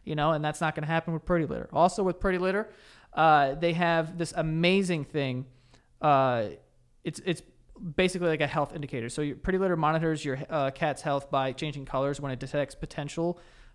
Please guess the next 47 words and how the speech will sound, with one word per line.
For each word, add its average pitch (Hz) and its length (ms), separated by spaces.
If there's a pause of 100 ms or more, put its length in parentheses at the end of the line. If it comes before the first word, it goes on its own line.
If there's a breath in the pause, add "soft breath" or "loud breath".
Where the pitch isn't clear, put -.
(140 soft breath)
uh, 139 180
underlying 147 540
issues, - 600 (380)
which 151 180
is 143 100
insane. - 420 (200)
So 143 200
basically 160 400
your 143 120
cat 151 280
goes 139 200
in 135 160
there, 123 180
if 123 140
it's 120 100
got 135 220
something 139 260
wrong 131 160
with 127 120
them 120 280
and - 80
it, 123 80 (460)
you 160 100
know, 113 80
pees 127 380
on 123 100
the 101 80
kitty 123 300
litter, 107 320 (360 soft breath)
it'll 143 140
change 151 300
a 143 60
certain 131 260
color, 139 280
and 120 140
then 127 80
you'll 123 140
know, 123 220
like, 110 280
"We 143 220
need 120 140
to 113 60
go 117 160
to 113 80
the 117 60
vet 117 340
asap 107 720